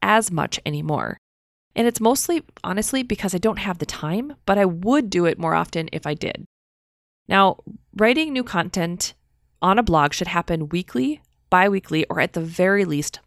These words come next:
monthly. And the reason for it is because you're pulling people over to your website and creating relevance in the digital eyes of Google. When you leverage things like keywords, which I know is another topic,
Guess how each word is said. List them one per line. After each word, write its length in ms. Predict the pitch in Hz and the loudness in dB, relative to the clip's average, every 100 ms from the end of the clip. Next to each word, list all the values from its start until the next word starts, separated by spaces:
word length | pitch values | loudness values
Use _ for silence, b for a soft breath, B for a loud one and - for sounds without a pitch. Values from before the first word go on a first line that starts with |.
| - | -8
monthly. 580 | 165 160 - - 58 - _ _ _ _ - | -4 -4 -4 -6 -6 -10 _ _ _ _ -2
And 280 | 202 208 - | 0 0 -4
the 100 | - | -2
reason 300 | 202 339 - | 2 2 2
for 180 | 240 170 | 0 2
it 80 | 165 | 2
is 120 | 170 | 0
because 320 | - - 196 | -4 -2 -2
you're 80 | 196 | 0
pulling 320 | - 269 330 | 0 0 -2
people 280 | 330 214 185 | -4 -4 -2
over 220 | - 180 233 | -2 -2 -2
to 180 | - | -2
your 80 | 285 | 0
website 560 | 226 165 - 165 165 - - | 0 0 0 0 -2 -4 -8
and 100 | 190 | -10
creating 400 | - 208 240 214 | -6 -4 -4 -2
relevance 500 | 175 180 160 143 - | 0 0 0 -4 -4
in 60 | |
the 60 | 147 | -6
digital 460 | 151 160 180 185 - | -6 -2 0 0 0
eyes 300 | 151 143 151 | 0 0 0
of 120 | 143 | -4
Google. 380 | 143 143 - 156 - _ _ _ _ | -2 -2 -2 -8 -10 _ _ _ _
When 140 | 196 196 | 0 0
you 200 | 196 190 | 0 -2
leverage 540 | 190 180 185 220 214 | 2 4 6 4 2
things 240 | 190 196 | -4 -4
like 140 | 156 - | -6 -8
keywords, 680 | - 175 160 165 220 226 - _ - | -6 -4 0 2 2 -2 -10 _ -6
which 140 | 180 | 0
I 60 | 185 | 0
know 160 | 190 | 2
is 120 | 190 | 2
another 260 | 185 160 147 | 2 0 -2
topic, 500 | - 165 165 190 - | 0 0 2 0 -2